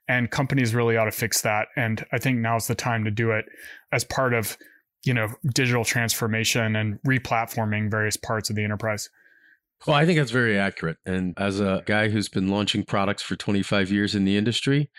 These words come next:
Speaker 2: it's very, very difficult, and it's a very real problem. So talk a little bit about how you guys are reaching out today. How are you using machine learning to actually solve this problem, to expand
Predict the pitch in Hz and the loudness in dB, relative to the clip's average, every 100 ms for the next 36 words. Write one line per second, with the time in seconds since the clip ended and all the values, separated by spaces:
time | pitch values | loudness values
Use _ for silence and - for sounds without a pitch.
0 | - - - - 101 95 92 104 101 95 | -20 -20 -20 -6 -6 -4 -2 2 2 2
1 | 95 95 90 90 - - 80 - 90 90 | 2 2 0 -2 -2 -6 -8 -4 -2 -2
2 | - 87 90 90 85 87 - - 87 87 | -2 -2 -2 -2 -2 -4 -4 -2 -2 -2
3 | 82 - - - - - - 427 403 381 | -4 -6 -16 -16 -6 -2 -2 2 4 4
4 | 311 240 196 185 - 147 170 190 170 156 | 6 4 4 2 0 2 4 4 2 0
5 | - - - 117 143 156 156 127 110 98 | -8 -20 -18 -6 -2 2 4 4 2 2
6 | 120 139 - 117 110 107 104 - - 123 | 0 2 2 2 2 2 0 -2 -2 2
7 | 120 98 82 104 - - - - 247 202 | 2 2 2 -2 -4 -10 -4 0 2 4
8 | 170 143 135 113 - 131 131 120 110 107 | 4 4 4 4 2 2 4 4 2 2
9 | 90 90 120 - - - - 131 - 131 | 0 -2 -4 -8 -20 -20 -8 -6 -4 -2
10 | 131 - 127 123 - 120 120 113 107 98 | -2 -2 0 0 0 2 2 0 -2 -2
11 | - 98 92 92 - 95 - - 101 101 | -2 -2 0 -2 -2 -2 -2 -2 0 2
12 | 101 95 | 0 0